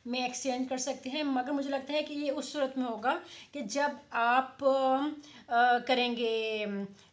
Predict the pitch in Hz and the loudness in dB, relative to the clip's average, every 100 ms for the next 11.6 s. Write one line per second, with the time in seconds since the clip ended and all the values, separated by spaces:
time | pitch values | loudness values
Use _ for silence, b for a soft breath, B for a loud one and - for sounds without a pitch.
0 | 226 214 233 226 247 294 285 294 285 277 | -4 -2 0 2 2 2 4 4 6 4
1 | 277 254 254 254 233 233 294 311 311 262 | 6 4 2 0 0 4 4 6 4 0
2 | 247 226 220 214 233 226 220 226 196 226 | 0 0 0 0 -2 -2 -4 -6 -4 -4
3 | 240 262 254 302 233 247 294 277 294 320 | 0 0 0 0 2 2 0 -2 -2 0
4 | 285 269 302 302 226 233 220 226 254 277 | 0 0 0 2 2 2 0 -2 -2 -2
5 | 277 302 - 285 269 254 240 220 226 220 | -2 -4 -6 -6 -6 -6 -4 -4 -2 -4
6 | 233 262 262 294 - 269 262 254 240 240 | -4 -2 -2 -4 -6 -6 -4 -4 -2 -4
7 | 240 247 240 220 226 254 311 B B B | -2 -6 -4 -4 -6 -8 -8 B B B
8 | - - 254 190 - - B B - - | -12 0 2 2 -2 -18 B B -14 -12
9 | - - 330 320 - 247 269 302 330 302 | -4 2 2 2 0 2 2 0 0 -2
10 | 294 320 320 254 233 302 302 262 262 302 | 0 -2 2 4 4 -2 -2 0 0 2
11 | 269 269 - - 220 180 | 2 2 -4 -2 -2 -2